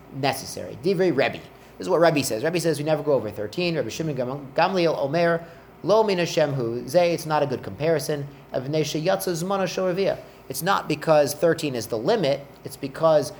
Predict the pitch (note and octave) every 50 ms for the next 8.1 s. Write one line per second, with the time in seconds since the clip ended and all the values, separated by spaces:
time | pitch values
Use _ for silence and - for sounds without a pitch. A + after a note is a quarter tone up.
0 | - - - - - F#3+ G3 F#3 - - E3+ E3 C3 - D#3 D3 C#3+ C#3+ C3+ C3
1 | A#2 - D#3+ D#3+ D#3 C#3+ C3+ C3+ A#2+ C#3+ C#3 C3+ C3+ C3+ B2 - C#3 C#3 C#3+ B2+
2 | B2 B2 A#2+ A#2 A2+ D#3+ F3 E3+ C#3+ C3+ C3+ - - C3 C3 C#3+ D3 D3 C3+ B2
3 | B2 B2 D#3+ G#3+ A3 G3 C#3+ - D3 C#3 C3 C3+ D3 C#3+ C#3+ D3 - - - -
4 | - F#3+ G#3+ G#3 - - E3 C#3 D3 C#3+ D#3+ F#3+ F#3 D#3+ - - - - - -
5 | - - - - - - - - C3 - E3 F3+ F#3 E3+ D3+ C3+ D3+ C3+ - G3
6 | G#3 F#3+ - - D3+ C#3 C3 B2 A2+ A2 A2+ A2 G#2+ B2 C#3+ - C3+ C3+ - C#3
7 | A#2+ - - - D3 D3+ D3+ - - - D3+ E3 D#3+ C#3+ C3 C#3 C3+ C3 B2 A#2+
8 | - - -